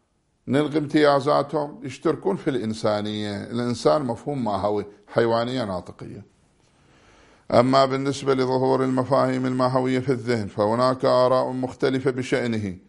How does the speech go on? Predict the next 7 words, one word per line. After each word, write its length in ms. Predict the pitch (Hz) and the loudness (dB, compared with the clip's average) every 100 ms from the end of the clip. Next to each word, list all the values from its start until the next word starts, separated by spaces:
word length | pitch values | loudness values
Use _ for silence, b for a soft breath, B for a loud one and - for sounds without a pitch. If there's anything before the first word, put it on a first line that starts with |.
| b b b b b _ | b b b b b _
تعرفنا 640 | 120 117 127 135 120 127 117 | 4 6 4 2 0 -2 -4
قسما 440 | 120 131 123 123 | -4 -8 -4 -4
منها 360 | 123 131 135 127 | -2 0 0 0
في 200 | 113 110 | -2 -2
بحث 280 | 123 - | -4 -4
نظرية 520 | 120 110 104 110 127 127 | -4 -2 0 0 0 -2
المعرفة، 600 | 110 104 98 95 92 87 | -4 -6 -6 -8 -8 -12